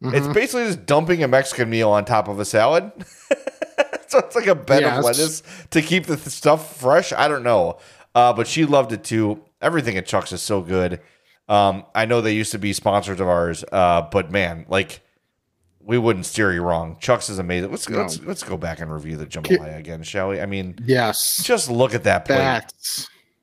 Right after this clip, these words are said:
Speaker 1: I-, it's just excellent. And, like,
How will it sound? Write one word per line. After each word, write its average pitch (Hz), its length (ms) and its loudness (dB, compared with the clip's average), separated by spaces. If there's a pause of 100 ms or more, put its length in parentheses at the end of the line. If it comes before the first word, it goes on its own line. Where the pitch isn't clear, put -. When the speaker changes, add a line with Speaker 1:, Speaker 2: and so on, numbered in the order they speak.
(320)
Speaker 1:
I-, 98 160 -10
it's 156 300 -2
just 156 500 -2 (240)
excellent. 98 640 -4 (100)
And, 156 160 2
like, 143 300 2